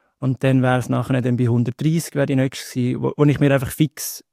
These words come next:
das so vorgenommen habe. Und wenn's kommt, ist gut. Und wenn's nicht kommt, aber bei Bitcoin ist mir das grundsätzlich sonst eigentlich relativ gleich gewesen, weil ich gewusst habe,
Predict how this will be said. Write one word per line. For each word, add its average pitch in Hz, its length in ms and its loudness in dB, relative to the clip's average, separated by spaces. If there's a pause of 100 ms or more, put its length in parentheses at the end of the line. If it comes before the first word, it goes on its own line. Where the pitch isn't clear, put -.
(220)
das 131 400 -2
so - 160 -4
vorgenommen 180 460 2
habe. 190 200 6 (580)
Und 135 800 2 (160)
wenn's 127 220 -2
kommt, 131 220 0
ist - 140 -8
gut. - 420 2 (160)
Und 123 220 0
wenn's 117 220 -2
nicht 135 160 -4
kommt, 127 240 0
aber 120 140 -4
bei 113 120 -4
Bitcoin 127 320 -4
ist 120 100 -4
mir 123 80 -4
das 113 160 -10
grundsätzlich 123 580 -6 (580)
sonst 139 260 0
eigentlich 135 240 2
relativ 123 340 -2
gleich 147 280 2
gewesen, 139 200 2
weil 127 100 4
ich 117 120 -4
gewusst - 320 -2
habe, 123 300 2